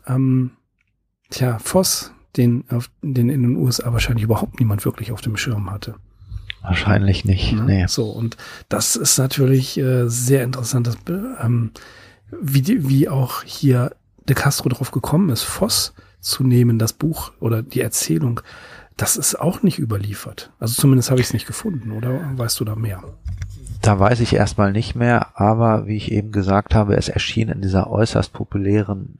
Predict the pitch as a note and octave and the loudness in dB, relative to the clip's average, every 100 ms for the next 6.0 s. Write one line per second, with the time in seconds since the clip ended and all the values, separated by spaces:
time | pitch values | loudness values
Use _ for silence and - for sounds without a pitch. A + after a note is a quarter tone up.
0 | - G#2+ G2 F#2+ G2 A2 G2+ G2+ F#2 - | -10 -4 0 4 4 4 0 -2 -4 -6
1 | - G2 G2 - - G2+ G2+ F#2+ - - | -2 0 0 -2 0 2 4 2 0 0
2 | G2 G2 G2 G2 G#2 G#2 G#2 - G2 F#2+ | 0 2 4 2 2 0 0 0 0 0
3 | G#2+ - - A2+ G#2+ G2 G2+ G2+ - G2 | -2 -4 -2 0 0 2 0 0 0 0
4 | G2+ F#2+ F#2+ G2+ F#2 F2+ F#2 G#2 G2 F#2+ | 0 0 0 0 -4 -2 -2 0 -2 -2
5 | F#2 F#2 - G2+ - - - F#2+ G2 G2+ | -4 -4 0 0 2 -2 0 0 2 0